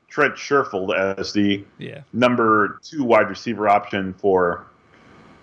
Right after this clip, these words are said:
Speaker 1: the San Francisco forty-niners, but ul-, I mean, ultimately it was the Kittle week, so I'm glad I chose to stack Kittle with Garoppolo in this lineup.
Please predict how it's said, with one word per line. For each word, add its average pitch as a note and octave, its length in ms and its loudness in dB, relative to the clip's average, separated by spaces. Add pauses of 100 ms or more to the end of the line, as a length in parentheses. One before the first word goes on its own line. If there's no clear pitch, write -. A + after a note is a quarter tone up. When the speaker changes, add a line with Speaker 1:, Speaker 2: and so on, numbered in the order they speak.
(280)
Speaker 1:
the G2+ 240 0
San B2 240 2
Francisco G#2+ 540 0
forty-niners, A2 680 0
but G2+ 120 -2
ul-, A2 160 4
I A2 60 -10
mean, A#2 100 0
ultimately G#2+ 420 2
it G2 60 2
was F2+ 140 -8
the F#2+ 100 -12
Kittle G2+ 300 2
week, F2+ 240 -2
so G2 120 -2
I'm F#2 100 -4
glad G2+ 200 4
I F2+ 100 2
chose F#2 400 -4
to - 80 -14
stack - 460 0
Kittle F#2 240 -2
with D#2+ 200 -8
Garoppolo F2+ 500 0
in C#2 80 -10
this C#2 140 -12
lineup. C2 300 -2